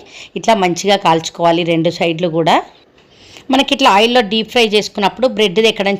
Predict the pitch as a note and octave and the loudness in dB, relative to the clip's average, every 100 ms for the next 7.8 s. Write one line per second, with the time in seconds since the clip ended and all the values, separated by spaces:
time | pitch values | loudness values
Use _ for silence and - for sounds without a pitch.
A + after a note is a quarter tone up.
0 | G#3 G3 F#3+ A3 A#3 A#3 A3+ E3 B3+ A3+ | -4 -4 -4 -4 -2 -4 -4 -2 -2 2
1 | F#3+ A3 A3+ - - - G#3+ F#3+ G3+ F4+ | 0 0 -2 -2 -4 -2 -2 0 0 0
2 | B4 - - - G#3+ G#3+ A3 B3 A#3 G#3+ | -2 -16 -20 -6 0 0 0 -2 -2 -2
3 | D#4+ B3+ F3 A3+ - A3 G#3 - - B3 | -2 -4 -6 -10 -6 -4 -4 -6 -4 -2
4 | A3 G3 F3+ F#3+ E3+ E3 - _ F#3+ F3+ | 0 -2 0 0 0 -2 -4 _ -6 0
5 | F#3 F3 E3 - - A#3+ C#4 F4+ - _ | 0 0 -4 -4 -6 -4 -4 -4 -8 _
6 | _ _ _ _ _ _ _ - B3 A#3 | _ _ _ _ _ _ _ -6 -2 0
7 | B3 A3+ A3+ G3+ - F#3 G3 G#3+ | 0 -2 0 0 0 0 0 2